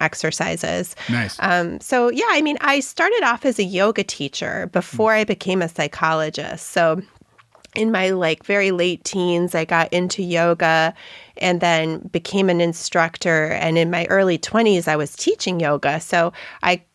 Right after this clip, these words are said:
Speaker 1: really got into mindfulness and meditation first that way.
Speaker 2: Mm.
Speaker 1: Um, and then it was through that work that I started to get really interested in psychology. And then it was in my graduate courses in psychology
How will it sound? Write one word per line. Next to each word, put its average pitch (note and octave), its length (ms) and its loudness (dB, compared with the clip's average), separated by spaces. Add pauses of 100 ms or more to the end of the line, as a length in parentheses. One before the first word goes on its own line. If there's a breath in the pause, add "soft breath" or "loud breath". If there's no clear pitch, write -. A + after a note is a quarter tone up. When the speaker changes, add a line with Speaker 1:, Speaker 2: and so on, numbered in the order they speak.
Speaker 1:
really A#3 340 2
got F3+ 200 2
into F#3 260 0
mindfulness F3 760 0
and E3 120 0
meditation E3+ 720 0
first F3 760 -2
that G3 320 2
way. E3+ 380 -2 (180 loud breath)
Speaker 2:
Mm. B2+ 180 -4
Speaker 1:
Um, E3+ 360 4
and F3+ 140 2
then F#3+ 120 4
it F3+ 120 2
was E3+ 180 0
through B3 380 2
that - 260 0
work E3 380 2
that E3 120 -2
I D#3+ 120 0
started F3+ 420 0
to - 100 -8
get A3+ 200 2
really E3+ 220 4
interested F3 540 -4
in D#3+ 140 -2
psychology. F3 1120 -2 (300 loud breath)
And F#3 160 2
then E3 320 2
it F3 100 4
was E3+ 220 0
in E3+ 160 2
my D#3 140 -2
graduate F#3 600 2
courses - 560 -2
in E3 140 0
psychology F#3+ 920 2